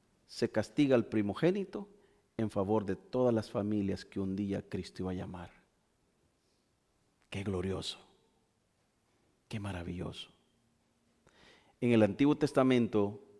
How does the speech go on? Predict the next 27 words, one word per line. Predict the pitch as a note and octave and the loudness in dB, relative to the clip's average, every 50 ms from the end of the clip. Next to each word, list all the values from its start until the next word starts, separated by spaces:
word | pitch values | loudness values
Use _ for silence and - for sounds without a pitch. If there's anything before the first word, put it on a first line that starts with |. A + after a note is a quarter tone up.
| _ _ _ _ _ _ _ _ _ _ _ _ _ _ _ _ _ _ _ _ _ _ | _ _ _ _ _ _ _ _ _ _ _ _ _ _ _ _ _ _ _ _ _ _
alguien | A#2+ C3 C3+ C3 C3+ C#3 C3 | 6 6 6 8 6 4 4
murió, | B2+ B2 A#2 A#2 G#2+ G#2 G2+ G2 F#2 - - - - - - _ _ _ _ _ _ _ _ _ _ _ _ | 4 4 4 6 6 4 4 2 -2 -8 -16 -20 -20 -20 -20 _ _ _ _ _ _ _ _ _ _ _ _
pero | - A#2 A2 G#2+ | 2 2 2 4
no | G#2+ A2 | 2 0
el | G#2 F#2+ | 0 0
resto | G#2 G#2+ - - - G2+ | 0 -2 -2 0 0 0
de | F#2+ | 0
la | F#2+ F#2+ | 0 -2
familia. | - - F2+ G2 G#2+ G#2 G2 G2 G2+ G#2 G#2 - _ _ _ _ _ _ _ _ _ _ _ _ _ _ _ _ _ _ _ _ _ _ _ _ _ _ _ _ _ _ _ _ _ _ _ _ _ _ _ _ _ _ _ _ _ _ _ _ _ _ _ _ _ _ _ _ _ _ _ _ _ _ _ _ _ _ - | -4 -6 -4 -2 -2 0 -2 -2 -4 -8 -16 -20 _ _ _ _ _ _ _ _ _ _ _ _ _ _ _ _ _ _ _ _ _ _ _ _ _ _ _ _ _ _ _ _ _ _ _ _ _ _ _ _ _ _ _ _ _ _ _ _ _ _ _ _ _ _ _ _ _ _ _ _ _ _ _ _ _ _ -4
En | A2+ A2 G#2 | -2 0 2
el | G2+ G2+ | 2 2
Nuevo | G#2+ A2+ A#2 | 2 2 2
Testamento | - - A#2 - - A2 A2 A2 G#2 G2 F2+ - F2+ F2 F#2 G#2 _ _ _ _ _ _ _ _ _ _ _ _ _ _ _ _ _ _ | 0 -4 -4 0 0 2 2 2 2 0 -2 -4 -8 -8 -8 -12 _ _ _ _ _ _ _ _ _ _ _ _ _ _ _ _ _ _
murió | - G#2 G#2 G2+ G#2+ G#2+ | -6 -4 0 2 2 2
el | G#2 G#2 | 0 0
Cordero, | - G#2 G2 G2+ F#2 G#2 A2 G#2+ F#2+ F#2+ F#2 - C3 - - - _ _ | -2 0 0 0 2 4 4 6 4 2 0 -4 -10 -18 -20 -20 _ _
el | F#2 F#2+ G2 G#2 | -2 0 0 0
Hijo | A2 - - - G#2 | -2 -2 -4 -4 -2
de | G#2 G2 F2+ | -2 -2 -2
Dios, | F#2+ F2+ E2+ E2 - - - - _ _ _ _ _ _ _ _ | -2 -6 -6 -8 -10 -14 -16 -16 _ _ _ _ _ _ _ _
el | G2+ G2 | -10 -10
primogénito, | - - G2 F#2+ F#2+ F2+ - - - G#2+ G2 G2 F2 - - E2 - _ _ _ _ _ _ _ _ _ _ _ _ _ | -6 -6 -6 -4 -4 -6 -8 -6 -6 -4 -4 -4 -6 -10 -14 -20 -20 _ _ _ _ _ _ _ _ _ _ _ _ _
para | - - F#2+ G2 | -10 -8 -8 -8
que | - - - | -8 -10 -12
todas | - _ _ A#2+ A#2 A#2 A#2 | -12 _ _ -2 0 0 0
las | A2+ G#2+ - | -2 -4 -6
familias | - G2+ G2+ G2 G#2+ G#2 G2 F#2 F2+ F#2 F2 - - - | -10 -10 -8 -6 -6 -4 -4 -6 -6 -8 -10 -12 -14 -16